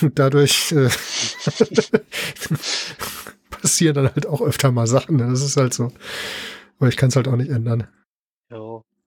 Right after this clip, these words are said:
Speaker 1: Aber ich find das, ich find das interessant. Spannend.
Speaker 2: Also ich auch, ich auch. Und ich mach's ja schon etliche Jahre und,
Speaker 1: Ja.
Speaker 2: ähm,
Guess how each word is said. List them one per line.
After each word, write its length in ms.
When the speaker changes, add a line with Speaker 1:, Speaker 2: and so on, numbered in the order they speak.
Speaker 1:
Aber 320
ich 140
find 180
das, 400
ich 120
find 160
das 100
interessant. 720
Spannend. 440
Speaker 2:
Also 200
ich 180
auch, 360
ich 180
auch. 180
Und 100
ich 120
mach's 140
ja 140
schon 120
etliche 280
Jahre 360
und, 420
Speaker 1:
Ja. 140
Speaker 2:
ähm, 280